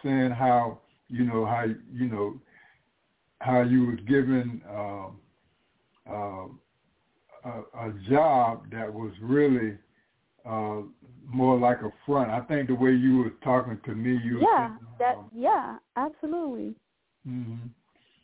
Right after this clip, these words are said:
Speaker 1: Okay.
Speaker 2: It was, it wasn't really real, you know, 'cause a job you get paid, not you paying your hard-earned money to put in somebody else's company. Like, wait, wait a minute.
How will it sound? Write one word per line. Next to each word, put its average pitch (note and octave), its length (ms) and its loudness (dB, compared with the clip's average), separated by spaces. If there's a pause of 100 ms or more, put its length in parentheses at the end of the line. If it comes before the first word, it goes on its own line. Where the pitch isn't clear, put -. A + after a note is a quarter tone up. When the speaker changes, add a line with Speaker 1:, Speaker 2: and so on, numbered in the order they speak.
(380)
Speaker 1:
Okay. B2+ 360 -2
Speaker 2:
It B3 80 4
was, B3+ 320 2
it A#3+ 100 2
wasn't B3 480 -2
really A#3+ 320 -2
real, A3+ 520 0
you G#3 120 -8
know, G#3+ 160 -6
'cause G#3 180 -2
a G#3+ 40 -4
job F#4 320 2
you D#4 100 4
get C#4 200 -2
paid, A#3 400 -4 (100)
not D4+ 260 -2
you A#3 240 -6
paying A3+ 300 -4
your A#3+ 200 2
hard-earned G#3+ 480 0
money F#3+ 380 -12
to G#3+ 80 -12
put G#3 180 -8
in F#3+ 160 -8 (140)
somebody G3+ 380 -6
else's A3 260 -6
company. A#3+ 500 -6
Like, - 320 -10
wait, F#2 320 -2
wait F2 200 0
a D2+ 40 -6
minute. - 300 -14